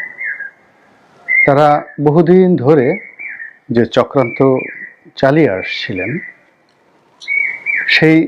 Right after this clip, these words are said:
চক্রান্ত বাস্তবায়ন করার জন্য দু হাজার চব্বিশ সনের এই ডিসেম্বর মাসের শেষ সপ্তাহটি মনে হচ্ছে তাদের কাছে মাহেন্দ্রক্ষণ। যে কোনো একটি দেশ, জাতি,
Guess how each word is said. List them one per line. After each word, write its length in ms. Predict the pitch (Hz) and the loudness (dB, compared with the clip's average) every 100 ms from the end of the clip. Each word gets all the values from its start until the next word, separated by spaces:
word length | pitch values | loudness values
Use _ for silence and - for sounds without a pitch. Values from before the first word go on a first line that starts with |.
| - | -4
চক্রান্ত 440 | - 151 - 180 170 | -2 -2 0 0 2
বাস্তবায়ন 640 | 139 120 - 160 147 139 | 2 0 -2 0 2 2
করার 300 | 139 110 104 | 0 -2 -2
জন্য 400 | 92 101 95 139 214 _ _ _ _ _ _ _ _ - | -6 -8 -6 -6 -8 _ _ _ _ _ _ _ _ 0
দু 80 | 123 | 2
হাজার 420 | 117 123 135 170 196 | 2 0 2 0 0
চব্বিশ 460 | - 113 104 110 - | -2 -2 -2 -4 -4
সনের 320 | 113 110 160 - _ _ _ _ _ _ _ _ | -6 0 -2 -2 _ _ _ _ _ _ _ _
এই 180 | - 117 | 0 0
ডিসেম্বর 560 | 104 123 - 170 160 139 | 0 -4 0 2 4 2
মাসের 320 | 110 - 160 | 0 -4 -6
শেষ 280 | - - 113 | -4 -6 -6
সপ্তাহটি 800 | - 107 - - 104 95 147 226 - _ _ _ _ - _ _ _ _ - | -6 -10 -6 -6 -6 -2 -2 -2 -8 _ _ _ _ -20 _ _ _ _ 0
মনে 200 | 127 139 | 2 2
হচ্ছে 320 | 156 185 - 160 | 0 -2 -4 -2
তাদের 280 | 110 117 | 0 0
কাছে 320 | 110 107 - 190 | -4 -6 -6 -4
মাহেন্দ্রক্ষণ। 960 | 135 110 113 113 101 98 - - - - - _ _ _ _ _ _ _ _ _ _ - - _ - _ _ _ - _ - | 0 0 0 -4 -4 -8 -8 -8 -10 -10 -20 _ _ _ _ _ _ _ _ _ _ -20 -20 _ -20 _ _ _ -20 _ 2
যে 200 | 135 147 | 4 4
কোনো 200 | 196 190 | 4 2
একটি 180 | 180 143 | 2 2
দেশ, 380 | 127 131 151 151 - - _ _ _ _ 113 | 4 4 4 -2 -10 -16 _ _ _ _ -2
জাতি, 580 | 117 107 - 123 147 | 0 0 -2 -4 -4